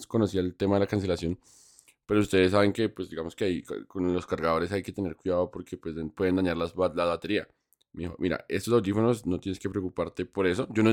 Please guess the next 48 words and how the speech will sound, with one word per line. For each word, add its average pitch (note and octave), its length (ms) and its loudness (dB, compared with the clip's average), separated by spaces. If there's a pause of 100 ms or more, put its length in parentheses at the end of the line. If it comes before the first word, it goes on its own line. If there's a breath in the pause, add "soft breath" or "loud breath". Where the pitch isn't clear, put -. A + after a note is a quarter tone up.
yo G#2+ 120 4
no A2+ 80 6
le A#2 100 6
hice A#2 140 2
ninguna G2 340 2
pregunta, G2 360 -4
sino, E2 220 -20 (560)
no G2 160 0
sé G2+ 100 2
si G#2+ 60 -2
te A2+ 80 4
ha G#2 80 4
pasado G#2 420 6
que, G2 340 -2
que F#2 100 -2
a F2+ 60 2
veces F2 220 0
por G#2+ 140 -2
usar, F2 360 0 (720 loud breath)
eh, G2 280 2
un G#2+ 120 4
cargador G2+ 360 6
diferente F#2 720 0 (240)
al F2 120 -10
que F2 100 -8
trae, C3 460 -2 (300)
tienes E2+ 280 -4
problemas. G#2+ 440 -2 (480)
Entonces, E2+ 300 -6
a D2 100 0
veces F2 180 2
que G2 100 -2
uno F#2 100 2
se F2+ 60 -2
le F2+ 100 -2
pierde G2 420 0
y F2 40 -4
todo F#2 140 2
eso. F2+ 160 -6 (160)
Y A2+ 140 0
él G#2 80 4
me G2+ 100 4
dijo, G2 160 2
Mira, F#2+ 200 4
este, F2+ 200 -4
esos G#2 160 0
audífonos G2+ 360 0
tienen, F2+ 380 -2